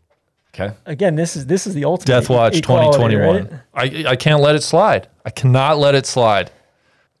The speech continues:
Speaker 3: Dustin Johnson, of course, on the men's side, went out in his last start, or not his last start. We, we established that,
Speaker 2: Second
Speaker 3: but
Speaker 2: to last start, right?
Speaker 3: Yes, and, um, of course, Rory is dead.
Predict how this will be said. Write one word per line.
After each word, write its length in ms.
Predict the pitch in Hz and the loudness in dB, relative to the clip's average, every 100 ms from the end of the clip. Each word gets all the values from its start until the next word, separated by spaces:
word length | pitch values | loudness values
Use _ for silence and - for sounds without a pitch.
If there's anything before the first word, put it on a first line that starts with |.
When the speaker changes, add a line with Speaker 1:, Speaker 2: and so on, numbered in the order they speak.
| - - - - _ _ | -20 -20 -20 -20 _ _
Speaker 3:
Dustin 500 | - 139 143 165 147 | -2 0 0 2 4
Johnson, 360 | 139 131 127 143 | 4 2 0 0
of 80 | 123 | 0
course, 280 | 139 123 131 | 0 0 0
on 80 | |
the 80 | 120 | -2
men's 280 | 113 113 110 | 0 0 -2
side, 520 | - 113 110 107 104 _ | 0 0 2 -2 -6 _
went 220 | 120 120 | -4 0
out 120 | 117 | 0
in 60 | 120 | -2
his 160 | 110 107 | -4 -2
last 300 | 117 113 - | 0 -2 -2
start, 460 | 123 110 110 110 | 0 2 0 0
or 320 | 135 123 117 - _ _ - | 0 0 -2 -10 _ _ -12
not 280 | 139 123 117 | -2 0 0
his 120 | 104 | -2
last 200 | 104 92 | -4 -4
start. 200 | - 95 | -6 -8
We, 180 | 101 98 | -6 -6
we 160 | 107 101 | -4 -6
established 480 | - 101 95 98 | -4 -2 -2 -4
that, 160 | 107 107 | -6 -4
Speaker 2:
Second 320 | - - 135 | -2 -2 -2
Speaker 3:
but 80 | 131 | -6
Speaker 2:
to 0 | - | -14
last 160 | - | -16
start, 240 | - - - | -18 -20 -18
right? 180 | - 92 - _ - | -18 -18 -20 _ -2
Speaker 3:
Yes, 420 | 135 107 - - - | 0 0 -6 -12 -6
and, 520 | 117 110 110 107 104 - | -2 -2 -2 -4 -8 -14
um, 440 | 98 101 95 95 - _ - - | -12 -10 -10 -14 -20 _ -20 -20
of 80 | - | -2
course, 260 | 139 127 | 0 0
Rory 540 | 127 131 135 127 120 107 - - - | 2 2 4 2 0 -4 -10 -20 -6
is 400 | 117 123 113 - | -2 0 -2 -2
dead. 540 | 120 117 113 110 113 | -2 0 0 -2 -6